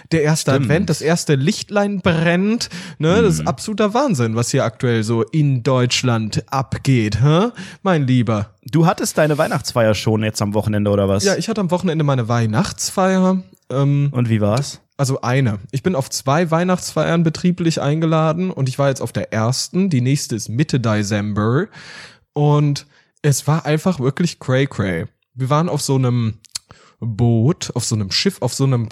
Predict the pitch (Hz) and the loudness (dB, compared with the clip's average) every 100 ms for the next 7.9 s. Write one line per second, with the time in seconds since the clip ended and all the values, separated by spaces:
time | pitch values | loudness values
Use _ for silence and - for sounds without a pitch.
0 | - _ - - - - 143 165 185 - | -12 _ -10 -6 -6 -6 0 2 2 0
1 | 196 240 226 143 180 190 196 190 110 175 | -2 0 2 4 2 2 0 0 0 -2
2 | - 220 220 220 - 294 - 185 175 160 | -2 -2 -2 -2 -4 -4 -2 -2 0 2
3 | 139 208 - 147 135 131 110 104 107 107 | 2 0 0 2 2 2 2 0 -2 -2
4 | 98 92 - - 131 151 180 - 247 139 | -2 -4 -12 -8 0 2 4 2 2 2
5 | 123 120 113 107 - 107 104 104 - 104 | 2 2 2 0 0 0 0 -2 -2 -2
6 | 95 95 - 131 165 147 143 131 110 202 | -2 -4 -6 -4 -2 -2 -4 -6 -2 -2
7 | 269 247 - 214 - 180 - 151 135 | 0 0 2 0 0 -2 2 4 4